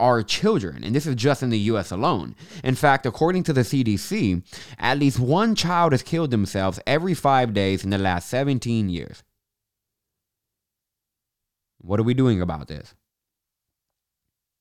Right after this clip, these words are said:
I'm not saying that we have to rally up together for the purpose of eliminating suicide, but I am saying we should rally up for the purpose of creating a generation of mentally and emotionally resilient children.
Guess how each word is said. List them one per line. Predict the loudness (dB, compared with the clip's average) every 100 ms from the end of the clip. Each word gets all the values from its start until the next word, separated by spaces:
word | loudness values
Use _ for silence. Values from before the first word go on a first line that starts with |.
| _ _ _ _ _ _ _ -2
I'm | 0
not | 0 -2
saying | -2 2 4 4
that | 4 4
we |
have | 2 2
to | 0
rally | 2 2 2 0
up | 0 -4
together | -6 -6 -6 -12 -14 -16
for | -8
the | -8
purpose | -4 -4 -4 -4
of | -2
eliminating | 0 0 0 -2 -6
suicide, | -2 0 -2 -4 -12 -18 -20 _ _ _ _ -4
but | 2
I | 2
am | 2 0
saying | 0 0 2 0 -2
we | -2
should | 0
rally | 2 2 2 2 2
up | 0 -2
for |
the | -4
purpose | -4 -4 -6 -6
of | -10
creating | -6 -2 0 2 0
a |
generation | 0 0 2 2 0 -2 -4
of | 0
mentally | 2 2 -2 -6 -2
and | 0
emotionally | 4 4 4 2 -4 -4 -2
resilient | 0 0 0 -2 -4
children. | -4 -4 -6